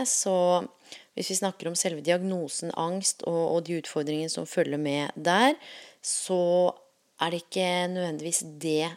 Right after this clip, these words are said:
dette her dreier seg om. Dette her er mer en sånn form for frykt som kanskje ikke stikker så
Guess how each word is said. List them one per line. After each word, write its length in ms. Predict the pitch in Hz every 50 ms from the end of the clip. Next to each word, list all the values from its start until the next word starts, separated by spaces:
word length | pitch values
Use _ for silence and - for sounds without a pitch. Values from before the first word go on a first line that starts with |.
| - -
dette 240 | 170 165 - -
her 80 | 170 165
dreier 240 | 170 170 160 160 156
seg 220 | - 185 185 190
om. 100 | 185 151 - - - - - - _ - -
Dette 240 | 175 170 - - 170 165
her 460 | 170 165 170 170 175 180 185 180 - - - - - -
er 460 | 156 156 151 156 156 160 165 160 165 - - _ -
mer 240 | 175 165 151 156 165
en 80 | 156
sånn 160 | 165 160 160
form 320 | 160 - - 156 143 147 143
for 400 | - - - 165 160 160 156 165 - - - - - _ _ - -
frykt 460 | - - - - 247 254 - - - -
som 240 | - 185 185 185 -
kanskje 280 | - 190 170 160 151
ikke 120 | - 165 -
stikker 300 | - - - - 175 -
så 240 | - - - 165